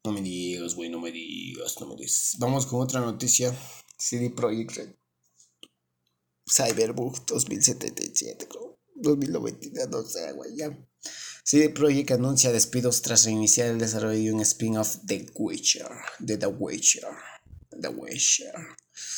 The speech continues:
Vamos, la mayoría de los despidos afectan al personal de The Molasses Flood. C D Projekt, la compañía detrás de C D Projekt Red.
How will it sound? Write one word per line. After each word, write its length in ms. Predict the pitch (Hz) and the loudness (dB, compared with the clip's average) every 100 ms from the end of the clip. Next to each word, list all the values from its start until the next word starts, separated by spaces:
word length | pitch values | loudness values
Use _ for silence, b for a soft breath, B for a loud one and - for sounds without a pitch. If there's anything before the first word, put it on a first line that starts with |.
| B B B B B B B B B B - | B B B B B B B B B B -2
Vamos, 640 | 110 - - - - - | 0 4 6 8 8 6
la 100 | - | 4
mayoría 260 | 95 113 123 | 4 4 6
de 60 | 123 | 6
los 160 | 123 | 6
despidos 500 | 113 - 123 120 - | 6 4 4 6 6
afectan 400 | 107 113 110 113 | 6 2 2 2
al 120 | 110 | 2
personal 480 | - - 107 107 110 | 2 4 4 2 2
de 680 | 101 101 98 101 104 107 - - | 2 2 2 2 -2 -4 -10 -4
The 180 | 95 82 | -2 -2
Molasses 1500 | 69 82 82 85 87 - - - - - - - - - - - | -4 -6 -4 -2 4 6 8 8 8 8 6 6 8 8 8 2
Flood. 320 | 113 - - - - - _ _ _ _ _ _ _ _ - B B B | -6 -8 -6 -8 -8 -16 _ _ _ _ _ _ _ _ -18 B B B
C 160 | - 233 | 4 6
D 80 | |
Projekt, 540 | 240 214 202 196 196 - | 6 4 4 2 0 0
la 140 | 131 | 0
compañía 380 | 127 127 135 156 | 2 4 6 6
detrás 320 | 143 135 135 | 4 2 2
de 120 | 135 | 4
C 340 | 120 - 127 127 | 4 4 4 4
D 100 | 120 | 2
Projekt 520 | - 117 107 104 - - | 0 2 2 0 -2 -4
Red. 140 | 92 | -4